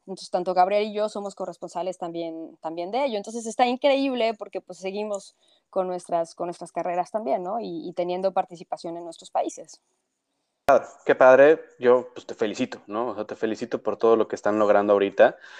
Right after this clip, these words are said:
Speaker 2: y creo que a nombre de la comunidad mexicana, y porque, pues,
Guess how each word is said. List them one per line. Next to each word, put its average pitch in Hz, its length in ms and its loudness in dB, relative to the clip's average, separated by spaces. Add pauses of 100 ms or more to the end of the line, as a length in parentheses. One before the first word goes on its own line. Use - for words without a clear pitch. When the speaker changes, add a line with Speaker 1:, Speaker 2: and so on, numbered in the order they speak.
(160)
Speaker 2:
y 131 120 2
creo 170 180 8
que 165 80 6
a 190 60 8
nombre 165 260 8
de 143 120 10
la 110 120 8
comunidad 107 540 2
mexicana, 113 680 0
y 110 220 -10 (100)
porque, 95 220 -10
pues, - 260 -14